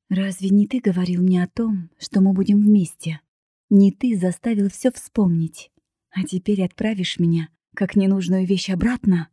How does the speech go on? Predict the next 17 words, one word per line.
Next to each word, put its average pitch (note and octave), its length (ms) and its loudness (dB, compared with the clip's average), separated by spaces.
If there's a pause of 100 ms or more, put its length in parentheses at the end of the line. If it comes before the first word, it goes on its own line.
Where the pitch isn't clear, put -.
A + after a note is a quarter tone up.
(440)
Только F#3+ 300 2
потому, G3 420 -2
что - 300 -8
этот F3+ 340 -2
мир A3 380 2 (400)
не G#3+ 160 4
такой G3+ 360 -2
безопасный, F3+ 680 -4
как D#3+ 240 -6
мой? A#3 380 0 (800)
Ты G3+ 140 -2
даже G3 280 -2
не A3 160 4
знаешь, G3+ 460 0
что - 340 -4
было F3 280 0
там, D#3+ 340 -6